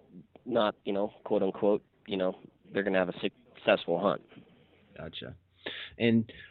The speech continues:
Speaker 2: we're gonna talk about the warranty here in,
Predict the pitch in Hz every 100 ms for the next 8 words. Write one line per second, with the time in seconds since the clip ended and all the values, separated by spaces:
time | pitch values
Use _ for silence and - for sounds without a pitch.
0 | - 143 180 127 123 110 101 98 92 95
1 | 87 90 95 90 90 90 90 82 87 -
2 | - 101 90 87 87 92 _ - 95 87
3 | 82 87